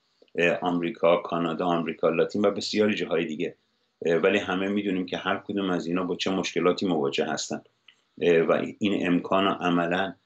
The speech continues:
دولت‌های بورژوازی گرفتن که بتونه طبقهٔ کارگر در یه جایی به صورت علنی بدون، فارغ از تمام، اه، مشکلات متعددی که هر کدومشون تو کشورهای خودشون می‌تونن داشته باشن،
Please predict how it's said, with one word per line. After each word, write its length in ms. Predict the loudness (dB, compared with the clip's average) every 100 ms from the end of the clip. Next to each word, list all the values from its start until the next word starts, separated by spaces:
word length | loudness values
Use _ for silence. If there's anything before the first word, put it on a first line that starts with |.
| _ _
دولت‌های 440 | 0 2 2 0 -2
بورژوازی 520 | -2 0 0 0 0
گرفتن 380 | 2 2 -2 -4
که 120 | -6
بتونه 280 | -6 -4 0
طبقهٔ 420 | 0 0 0 -2
کارگر 560 | 0 0 2 2 2 -2 _ _ -6 0
در 160 | 0
یه 220 | 0 -2
جایی 220 | 0 0 0
به 100 | -2
صورت 360 | -2 -2 0
علنی 640 | -2 0 0 0 0 -2 -2
بدون، 300 | -2 -2 -4
فارغ 420 | -2 2 2 2
از 160 | 0 -2
تمام، 460 | -2 0 0 -4 -10 _ _ _ -4
اه، 100 | 0
مشکلات 580 | 0 0 0 0 2
متعددی 680 | 0 -2 -4 -6 -4 -2 -2
که 120 | -2
هر 140 | -4 -4
کدومشون 340 | -4 -4 -4
تو 80 | -4
کشورهای 380 | -2 2 2 2
خودشون 340 | -2 -2 -4
می‌تونن 320 | -4 -4 0
داشته 260 | 0 2 0
باشن، 340 | 0 0 -2